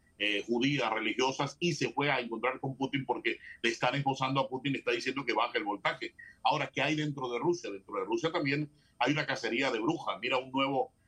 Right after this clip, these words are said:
el presidente de Lukoil, de una de las petroleras importantes, apareció muerto en el Hospital Clínico Central, justo donde murió Mikhail Gorbachev, a quien tuve la oportunidad de conocer y entrevistar en varias oportunidades.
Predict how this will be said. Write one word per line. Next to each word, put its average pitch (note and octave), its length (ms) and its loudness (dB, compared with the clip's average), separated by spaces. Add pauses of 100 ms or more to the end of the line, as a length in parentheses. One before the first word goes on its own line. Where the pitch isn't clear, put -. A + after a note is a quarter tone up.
(200)
el G2+ 520 -2
presidente B2+ 580 0
de A#2+ 80 0
Lukoil, C3 400 2
de A2 80 -2
una B2 160 0
de B2+ 60 2
las - 100 -8
petroleras A#2+ 500 -2
importantes, B2 720 -2 (300)
apareció A#2 540 0
muerto C3+ 420 0
en G#2+ 120 -6
el G#2 240 -4
Hospital C3+ 480 0
Clínico C#3+ 300 0
Central, C3+ 420 0
justo D#3+ 240 -2
donde A#2+ 200 -6
murió A#2 320 0
Mikhail C3+ 380 0
Gorbachev, B2+ 460 -2 (320)
a G2 80 -2
quien F#2+ 120 -6
tuve A#2+ 160 4
la B2 80 2
oportunidad A2 380 2
de A#2+ 80 0
conocer A#2 400 0
y A#2+ 60 2
entrevistar G#2+ 400 -2
en A2+ 80 -2
varias A2+ 220 2
oportunidades. G#2 760 -2